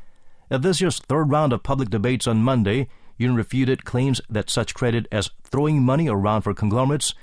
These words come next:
saying increased investment leads to rising profits and jobs in the ecosystem, as well as increased state tax revenues. The president said the finance ministry, a state agency that conducts business, offers tax exemptions and state subsidies, knowing that they would lead to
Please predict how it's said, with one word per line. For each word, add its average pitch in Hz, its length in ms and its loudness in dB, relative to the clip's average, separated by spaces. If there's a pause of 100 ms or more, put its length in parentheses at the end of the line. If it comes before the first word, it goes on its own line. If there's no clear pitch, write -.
(200)
saying 143 340 0
increased 147 400 0
investment 123 500 2
leads 120 220 0
to 101 100 -4
rising 113 380 0
profits 120 400 -2
and 98 120 2
jobs 101 320 0
in 107 80 2
the 110 140 -2
ecosystem, 113 720 -2 (300)
as 107 120 0
well 123 140 2
as - 160 -4
increased 147 460 0 (100)
state - 400 -4
tax - 260 -2
revenues. 90 540 -2 (560)
The - 100 -4
president 110 400 0
said 117 240 0
the 95 120 -2
finance 113 420 0
ministry, 113 500 0 (240)
a 90 100 -6
state - 260 -2
agency 110 400 0
that 101 160 -2
conducts 101 360 0
business, 101 600 -2
offers 98 400 -2
tax - 260 -4
exemptions 113 600 0
and 101 160 0 (180)
state 151 340 -2
subsidies, 95 560 -2 (380)
knowing 156 280 2
that 120 180 0
they 131 160 2
would 120 220 0
lead 123 220 0
to 117 220 0